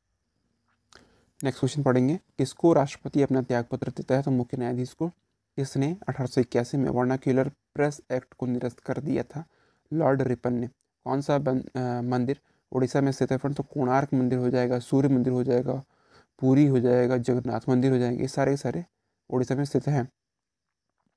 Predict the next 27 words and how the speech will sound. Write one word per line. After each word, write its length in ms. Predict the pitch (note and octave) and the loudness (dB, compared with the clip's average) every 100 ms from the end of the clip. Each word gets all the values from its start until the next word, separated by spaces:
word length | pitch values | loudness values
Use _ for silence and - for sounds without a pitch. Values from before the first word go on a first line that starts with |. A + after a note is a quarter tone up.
| _ _ _ _ _ _ | _ _ _ _ _ _
किस 200 | D3+ C#3+ | -2 2
राज्य 200 | C#3+ C3+ | 2 4
में 140 | C#3 | 4
इसरो 240 | C3 - C#3+ | 2 2 4
ने 120 | C#3+ | 4
हाल 300 | C3 B2+ B2+ | 4 4 6
ही 80 | C#3+ | 6
में 140 | C#3 | 4
अपना 280 | B2+ B2 C3 C#3 - _ _ | 2 2 0 -2 -10 _ _
पहला 260 | C3+ C3+ C#3+ | -4 -2 -4
स्पेस 360 | - - C#3 | -2 -6 -2
टेक्नोलॉजी 460 | A#2+ B2+ A#2+ A#2+ C#3 | -2 0 2 2 -2
इंक्यूबेशन 640 | - B2 C3 B2+ B2 D3 | -4 -2 0 0 2 0
सेंटर 420 | C#3+ B2+ B2 - - C3 | 2 2 4 2 -2 -4
एसटीINCUBATION 420 | C3+ - C#3 - | -4 -4 -8 -8
CENTER 180 | _ - | _ -6
खोला 240 | C#3 A2+ | -2 -2
है? 180 | B2+ D#3+ - _ _ _ | -4 -8 -12 _ _ _
त्रिपुरा 360 | C#3 C3+ C3 A#2 | -4 4 6 6
में। 100 | - - _ _ - - - _ | 2 -8 _ _ -20 -20 -20 _
उपराष्ट्रपति 760 | C#3 C#3+ C#3+ D3 C#3+ C#3+ D3 - _ _ | 0 2 2 0 0 2 2 0 _ _
किसके 480 | C#3 C3+ - - D3+ - | -4 -4 -6 -2 -2 -2
पदेन 320 | A#2+ B2+ C3+ | -2 0 -2
स-, 300 | C#3+ _ - | -4 _ -10
अध्यक्ष 600 | - - B2 C3 C3 - | -6 -2 2 2 2 0
होते 280 | C3 A#2 C3+ | 0 0 0
हैं? 160 | C3+ | -2